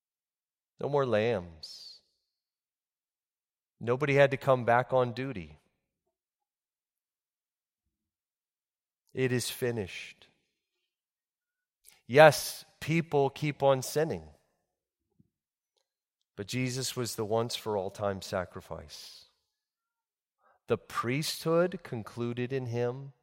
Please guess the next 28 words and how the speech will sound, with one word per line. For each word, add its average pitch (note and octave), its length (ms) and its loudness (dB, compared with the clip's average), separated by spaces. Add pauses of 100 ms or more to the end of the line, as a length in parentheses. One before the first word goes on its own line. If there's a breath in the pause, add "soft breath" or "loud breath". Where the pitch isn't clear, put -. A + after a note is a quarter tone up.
(1300)
The A2+ 100 -4
offering G#2+ 460 4
of C3 100 -4
sacrifices A#2 1040 0
concluded A2 800 -10
in A2+ 140 -10
him. G2+ 260 -6 (220 soft breath)
They E3 260 4
could D4+ 240 0
have - 220 -4
put B3 260 6
a F3 140 0
for F3+ 340 -2
sale F3 320 0
sign A2+ 420 2
on A2 180 -2
the B2 60 -4
ta-, A#2+ 220 -4 (100)
on B2+ 180 0
the A#2+ 60 -4
temple F2+ 480 -6 (1400)
after A#2+ 380 2
the A#2 100 -2
death G#2+ 300 0
and G#2 100 -8
resurrection F#2 540 -8
of F2 80 -14
Jesus. - 580 -18